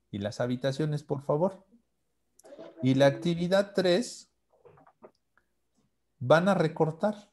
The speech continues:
Dice, "Cut out the house objects and paste them in the correct question". Esta última parte de la hoja,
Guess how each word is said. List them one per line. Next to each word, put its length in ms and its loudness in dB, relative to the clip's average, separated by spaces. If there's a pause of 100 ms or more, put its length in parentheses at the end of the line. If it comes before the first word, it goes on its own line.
(140)
Dice, 400 -4
"Cut 180 2
out 220 4
the 120 0
house 380 -2
objects 480 -4
and 140 -6
paste 280 -4
them 220 -4
in 200 -6
the 100 -6
correct 360 -8
question". 480 -6 (1600)
Esta 480 2
última 420 0
parte 320 2
de 80 0
la 160 2
hoja, 400 -4